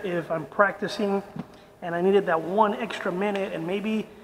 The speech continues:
if it's windy outside and it's gliding more in the wind, or if I'm flying higher, it might be good. Uh, now, can it fly with a twenty-two hundred?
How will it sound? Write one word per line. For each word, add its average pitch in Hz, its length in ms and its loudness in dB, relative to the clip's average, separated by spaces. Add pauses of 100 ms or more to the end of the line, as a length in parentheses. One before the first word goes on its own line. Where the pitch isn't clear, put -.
(300)
if 180 160 0
it's 175 140 0
windy 226 400 8
outside 220 500 8
and 170 100 6
it's 160 140 4
gliding 196 460 6
more 190 180 8
in 180 80 8
the 165 80 6
wind, 185 260 4
or 156 160 8
if 139 80 4
I'm 165 140 -2
flying 180 280 4
higher, 208 400 6
it - 600 -14
might 180 160 0
be 175 80 0
good. 165 320 6 (260)
Uh, - 120 -6 (100)
now, 190 380 4
can 185 200 4
it 160 60 2
fly 233 220 4
with 240 160 6
a - 20 -6
twenty-two 269 260 4
hundred? 285 300 4